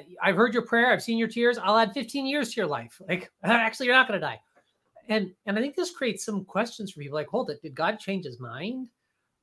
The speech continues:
Like, what happened there? Um, and I think the answer is yes, God changed his mind in the sense, uh, you, uh, how do we make sense of that in life? It says, you know,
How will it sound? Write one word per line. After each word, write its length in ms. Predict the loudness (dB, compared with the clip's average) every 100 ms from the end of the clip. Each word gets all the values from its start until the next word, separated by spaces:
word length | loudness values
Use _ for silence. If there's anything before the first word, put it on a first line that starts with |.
| -8
Like, 440 | -8 -2 -2 -2
what 200 | -2 -2 -2
happened 640 | -4 0 2 2 -2 -4
there? 380 | -6 -6 -8 _ _ _ _ _ -4
Um, 320 | 0 0 -2 -10 0
and 160 | 4
I 60 | 4
think 220 | 2 -2
the 140 | 0 2
answer 340 | 0 0 0
is 280 | 2 0 -4 _ _
yes, 500 | 6 6 6 2 -10 -18 -20 _ _ _ _ _
God 220 | 4 4
changed 360 | 4 -2 -2 -2
his 160 | -2 0
mind 380 | 0 0 0
in 180 | -2 -2
the 120 | -2
sense, 680 | -2 -2 2 2 0 -4 -8 -12 _ _ _ 0
uh, 40 |
you, 280 | 2 0 0
uh, 140 | -2 -4
how 140 | 4 4
do 60 |
we 80 | 6
make 160 | 2 2
sense 220 | 0 2
of 60 | 4
that 160 | 4
in 80 | 4
life? 200 | 0 -2
It 220 | -10 -14
says, 260 | -4 -2 0
you 60 |
know, 240 | 0 0